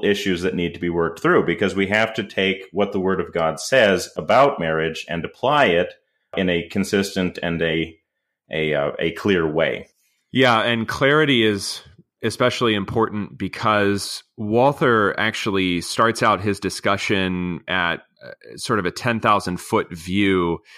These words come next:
Speaker 2: by talking about how and why the church even has anything to say about marriage.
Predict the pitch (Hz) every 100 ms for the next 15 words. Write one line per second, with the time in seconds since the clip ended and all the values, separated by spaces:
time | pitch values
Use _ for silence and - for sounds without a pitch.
0 | - - - 98 90 87 - 117 123 127
1 | 104 90 90 85 85 82 _ _ _ -
2 | 113 113 117 117 92 92 80 87 90 90
3 | 87 - 82 92 - 107 101 - - 101
4 | 92 85 92 95 87 95 95 92 85 82
5 | - 95 92 85 76 50 82 87 78 64
6 | 60 -